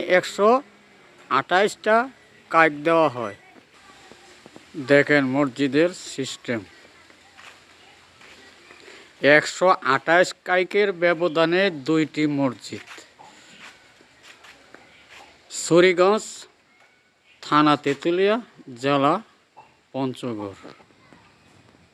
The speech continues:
একশো আঠাশ কায়েকের ব্যবধানে দুইটি মসজিদ।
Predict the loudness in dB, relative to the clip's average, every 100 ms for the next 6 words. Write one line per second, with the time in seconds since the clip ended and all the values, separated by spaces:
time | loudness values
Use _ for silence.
0 | _ _ _ -20 _ _ _ _ _ _
1 | _ -20 -20 -20 -20 -20 -20 -20 -20 -6
2 | 0 2 0 2 2 2 -4 -4 -2 -4
3 | -4 -8 _ _ _ -2 0 2 0 0
4 | 0 2 0 0 0 -2 -4 -4 -6 -6
5 | -12 -10 -14 -18 -20